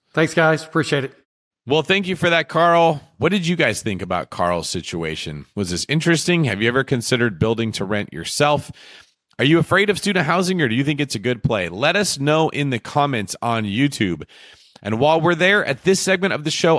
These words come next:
Speaker 2: I like to read comments that y'all have left on previous episodes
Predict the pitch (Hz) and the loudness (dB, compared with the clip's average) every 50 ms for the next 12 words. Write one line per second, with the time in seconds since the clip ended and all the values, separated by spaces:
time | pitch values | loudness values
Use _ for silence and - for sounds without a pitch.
0 | - - 160 165 170 180 180 170 - - 156 139 156 156 151 143 - 151 143 147 | 2 0 -2 -2 -2 -4 -4 -4 -4 -4 -4 -2 -2 -2 -4 -2 -2 -2 0 0
1 | 147 143 143 - - 87 - 87 110 131 156 170 160 143 143 147 131 110 104 120 | -2 -4 -4 -4 -6 -6 -4 -2 0 2 4 4 4 2 0 -2 -2 -2 -2 -2
2 | 127 139 135 - - - 107 107 104 101 - - 151 180 226 247 226 220 180 139 | -2 -2 -2 -4 -8 -6 -6 -6 -6 -6 -8 -4 -2 -2 0 0 0 0 0 0
3 | 117 - - 110 110 95 110 - - 113 104 110 123 131 131 | -2 -2 -4 -4 -2 -2 -2 0 0 0 2 2 0 0 -2